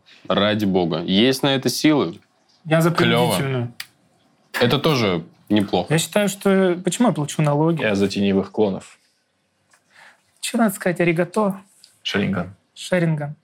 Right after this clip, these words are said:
Speaker 3: <laughs>
Speaker 2: Получается, э, я начал эту тему, и вы меня убедили, что надо жить.
Speaker 3: Сто процентов.
Speaker 1: Да-да-да, брат, живи, ты че?
Speaker 3: Дурак, что ли?
Speaker 1: Сто процентов.
Speaker 3: Ты великолепный.
Speaker 1: Ну, и жизнь прикольная.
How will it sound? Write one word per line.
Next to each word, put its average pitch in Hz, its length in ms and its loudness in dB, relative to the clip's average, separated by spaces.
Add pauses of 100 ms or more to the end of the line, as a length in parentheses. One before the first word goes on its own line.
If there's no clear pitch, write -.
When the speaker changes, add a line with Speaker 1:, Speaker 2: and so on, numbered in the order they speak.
Speaker 3:
<laughs> - 340 0 (1300)
Speaker 2:
Получается, 240 1000 2
э, 190 440 4
я 185 140 4
начал 180 300 2
эту 165 100 0
тему, 208 480 2
и 170 140 4
вы 170 160 4
меня 160 200 4
убедили, 165 340 4
что 165 300 0
надо 160 300 2
жить. 196 320 -2 (460)
Speaker 3:
Сто - 220 -2
процентов. 123 480 0
Speaker 1:
Да-да-да, 156 420 2
брат, 123 240 0
живи, 123 220 2
ты 120 120 -4
че? 113 300 -2 (380)
Speaker 3:
Дурак, 127 260 2
что - 160 0
ли? 104 80 2
Speaker 1:
Сто 143 160 2
процентов. 117 560 0 (720)
Speaker 3:
Ты 113 80 0
великолепный. 117 760 0 (160)
Speaker 1:
Ну, 104 400 2
и 95 80 2
жизнь 107 280 2
прикольная. 101 540 0